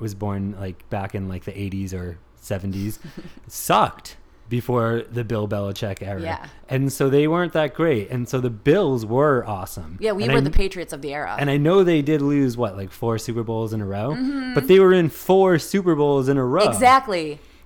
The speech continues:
Speaker 2: I've
Speaker 1: And
Speaker 2: been
Speaker 1: they
Speaker 2: screaming
Speaker 1: had,
Speaker 2: that
Speaker 1: like,
Speaker 2: since I was, like, twelve years old.
Speaker 1: big time super, like, stu-, uh, superstar players. I, I would play Tecmo Bowl and I'd always use the Bills.
Speaker 2: Of
Speaker 1: And, like, they
Speaker 2: course.
Speaker 1: were, they crushed. It was great. They had,
Speaker 2: Yeah.
Speaker 1: like,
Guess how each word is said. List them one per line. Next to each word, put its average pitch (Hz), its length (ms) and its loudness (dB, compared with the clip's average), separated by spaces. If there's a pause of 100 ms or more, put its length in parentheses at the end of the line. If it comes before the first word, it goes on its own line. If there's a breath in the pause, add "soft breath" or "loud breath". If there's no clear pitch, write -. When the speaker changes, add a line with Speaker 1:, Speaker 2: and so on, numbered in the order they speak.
(120)
Speaker 2:
I've 196 120 2
Speaker 1:
And 143 80 4
Speaker 2:
been 151 60 2
Speaker 1:
they 151 80 4
Speaker 2:
screaming 147 180 4
Speaker 1:
had, 170 160 4
Speaker 2:
that - 100 4
Speaker 1:
like, 131 80 2
Speaker 2:
since 165 100 -8
I 185 100 0
was, 165 160 -6
like, 165 280 0 (220)
twelve 170 260 0
years 165 160 -6
old. 143 380 -6
Speaker 1:
big 185 160 4
time 165 260 2
super, 156 420 0
like, 131 220 -4
stu-, - 340 -4
uh, 113 220 -2
superstar 131 640 -2
players. 156 540 0
I, 131 240 2
I 135 80 2
would 160 120 2
play 165 180 -2
Tecmo 131 400 -6
Bowl 101 280 -6
and 107 80 -4
I'd 104 180 -6
always 120 360 -2
use 107 140 -6
the 104 100 -10
Bills. 95 340 -10
Speaker 2:
Of 107 80 -10
Speaker 1:
And, 107 80 -4
like, 107 160 -4
they 113 120 -2
Speaker 2:
course. 110 120 -4
Speaker 1:
were, - 140 -18
they 127 180 -6 (140)
crushed. - 440 -6
It 123 60 -2
was 131 140 -4
great. 151 340 -4
They 123 80 -2
had, 135 80 0
Speaker 2:
Yeah. 127 60 -2
Speaker 1:
like, 123 220 -4